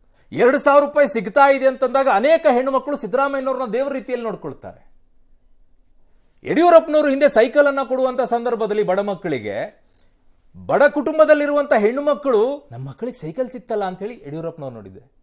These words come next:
ಆಗ ಆ ಬಾಂಡ್ ಅಂತ ಬಂದಿತ್ತು, ಭಾಗ್ಯಲಕ್ಷ್ಮಿ ಬಾಂಡ್ ಅನ್ಸುತ್ತೆ ಅಲ್ಲ, ಅದು mostly ಇರ್ಬೇಕು, ಅದೇ ನೆನ್ಪು ನಂಗೆ ಬರ್ತಾ ಇಲ್ಲ. ಆ ಬಾಂಡ್ ಅನ್ನ ತಂದಿಟ್ರು.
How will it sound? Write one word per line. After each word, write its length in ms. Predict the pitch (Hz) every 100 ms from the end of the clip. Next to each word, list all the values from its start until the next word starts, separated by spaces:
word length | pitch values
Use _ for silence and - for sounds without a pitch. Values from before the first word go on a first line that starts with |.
| _ _ _ _ _ -
ಆಗ 120 | 180 185 - _ _ 131
ಆ 40 |
ಬಾಂಡ್ 400 | 101 156 285 285
ಅಂತ 100 | 240
ಬಂದಿತ್ತು, 340 | 202 160 -
ಭಾಗ್ಯಲಕ್ಷ್ಮಿ 600 | 95 123 165 196 - 156
ಬಾಂಡ್ 200 | 131 113
ಅನ್ಸುತ್ತೆ 280 | 104 107 98
ಅಲ್ಲ, 120 | 104
ಅದು 280 | 110 - - _ _ -
mostly 260 | 110 - 120
ಇರ್ಬೇಕು, 320 | 127 104 110
ಅದೇ 140 | 120
ನೆನ್ಪು 380 | 117 113 - 117
ನಂಗೆ 120 | 110
ಬರ್ತಾ 260 | 107 - 117
ಇಲ್ಲ. 120 | 101 131 _ _ _ -
ಆ 80 | 151
ಬಾಂಡ್ 320 | 240 311 294
ಅನ್ನ 120 | 277
ತಂದಿಟ್ರು. 500 | 269 226 185 -